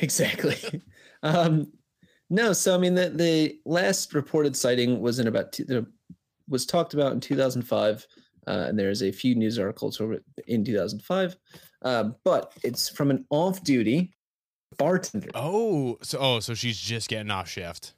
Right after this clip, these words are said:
Speaker 1: Yeah, she's just getting off shift. She's driving around the,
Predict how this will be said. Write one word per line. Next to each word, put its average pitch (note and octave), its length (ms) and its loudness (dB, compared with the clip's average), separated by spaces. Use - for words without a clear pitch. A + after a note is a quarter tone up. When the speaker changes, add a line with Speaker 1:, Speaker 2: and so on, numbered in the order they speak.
Speaker 1:
Yeah, A3+ 160 2
she's F#3 200 2
just B3 160 2
getting G#3+ 160 2
off F#3+ 160 0
shift. D#3+ 320 0
She's D3+ 300 0
driving E3 420 2
around C#3 600 2
the, C3 540 2